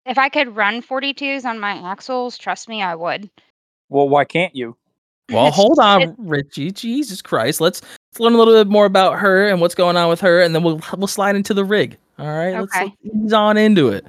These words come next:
Speaker 1: <laughs>
Speaker 3: <laughs> So tell us a little bit about yourself, where you're from, what got you into wheeling and all that jazz, and then we'll go from there.
Speaker 1: Cool. Um, I'm from Virginia, born and raised. Um,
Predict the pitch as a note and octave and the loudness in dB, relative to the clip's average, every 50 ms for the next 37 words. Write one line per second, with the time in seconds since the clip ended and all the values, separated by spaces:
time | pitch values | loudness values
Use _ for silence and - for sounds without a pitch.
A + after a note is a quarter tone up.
0 | _ _ - A#3 G#3+ F#3+ F3+ F#3+ G#3 A#3+ A3+ A#3 F#3+ - A#3 G#3+ F3 - - - | _ _ -18 -16 -16 -16 -14 -10 -6 -6 -4 -6 -6 -8 -12 -14 -14 -16 -18 -16
1 | G3+ - G#3+ F#3 F3+ - F#3 - C#3 - - - - - - _ - - - - | -6 -2 0 0 0 0 -2 -2 -2 -2 -6 -6 -6 -6 -10 _ -20 -20 -18 -16
2 | - - - - E3+ - F#3+ G3 F#3+ G3 F#3+ F#3 F3+ F3 D#3+ D#3+ D#3 D#3 - - | -16 -8 -4 -2 2 4 4 4 4 4 4 4 4 4 4 4 4 2 2 2
3 | E3+ D#3+ D3+ C#3+ D#3 D3+ D3 C#3+ - D3+ D3 D3 C#3+ D3 C3+ - C#3+ C#3 - - | 4 4 4 4 2 2 2 2 0 2 2 2 2 0 0 0 0 0 0 -2
4 | C#3 C3+ B2+ C3 C3+ C3+ C3 C3 C3 B2+ B2 A#2+ A#2+ B2 A#2+ A#2 A#2+ - A#2+ A#2+ | -4 -4 0 0 2 2 2 2 2 2 0 0 2 0 0 -2 -2 -2 0 0
5 | A#2 A#2+ A#2+ B2 B2 A#2+ A2+ A2+ A2+ A2+ A2+ A2 A#2 A#2 A2 - A#2+ B2+ C#3+ C#3 | 2 2 2 0 0 -2 -4 -4 -4 -6 -6 -6 -6 -6 -6 -4 -4 -4 -4 -4
6 | B2 _ _ _ _ _ _ _ _ _ _ _ _ _ _ _ _ _ _ _ | -6 _ _ _ _ _ _ _ _ _ _ _ _ _ _ _ _ _ _ _
7 | _ _ - F4 F4 C4 G3 G#3 - - B3+ A#3+ A#3+ A3+ A3+ G#3 A3+ A#3 B3 B3 | _ _ -2 0 0 0 -2 -4 -4 -2 0 0 2 0 -2 -4 -4 -4 -4 -4
8 | A#3 A3+ - - G#3+ A3+ A#3 A3 A#3 G3+ G3 G#3+ G#3 A3 A3+ A#3 A#3+ A#3+ A#3+ A3 | -4 -6 -8 -8 -8 -8 -6 -8 -8 -6 -6 -6 -4 -2 -2 0 0 0 0 -2
9 | G3+ F#3+ G3 G#3 G#3+ G#3 G#3 G3+ F#3+ F#3 F#3 F#3 G3 G#3+ A3+ A#3 A3+ - - - | -4 -8 -10 -10 -8 -10 -10 -10 -6 -4 -4 -4 -2 -4 -6 -6 -8 -10 -14 -18
10 | - - - _ _ _ _ _ _ _ _ _ _ _ _ _ - G#3 F#3+ F#3 | -20 -20 -20 _ _ _ _ _ _ _ _ _ _ _ _ _ -4 -2 0 0
11 | F3+ F3+ F3 E3+ F3 F3 F3 F#3 F3 | 2 0 0 -2 -4 -8 -16 -20 -20